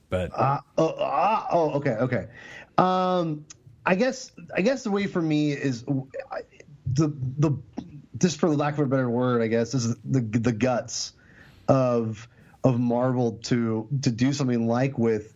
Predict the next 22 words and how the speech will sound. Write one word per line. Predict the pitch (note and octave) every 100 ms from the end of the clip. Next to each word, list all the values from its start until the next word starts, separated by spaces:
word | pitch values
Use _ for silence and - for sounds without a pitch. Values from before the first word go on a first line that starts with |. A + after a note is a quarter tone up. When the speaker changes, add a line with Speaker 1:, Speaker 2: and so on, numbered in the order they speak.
| _
Speaker 2:
with | B2
Samuel | - C3+ A#2+ A2
Jackson. | G#2+ B2 C3+ C3+ G#2+ G2+ - - - -
You | - D3+
know, | C3+ B2+ A#2+ - -
I | C3+
remember | E3 F#3 D#3
they | C3+
cast | - - C#3+ D3 -
Samuel | B2 A2+ G#2
Jackson, | G#2+ G2 F#2+ G2 F#2 -
Speaker 1:
Mm-hmm. | A2 G#2 G2+ A2 -
Speaker 2:
and | C#3
I | C#3
kept | D#3+ C#3+
expecting | C#3 E3 D3+ D3+
him | C#3+
to |
show | B2+ D3 B2
up | C#3 C3 - - _ -
as | C3
a, | A#2+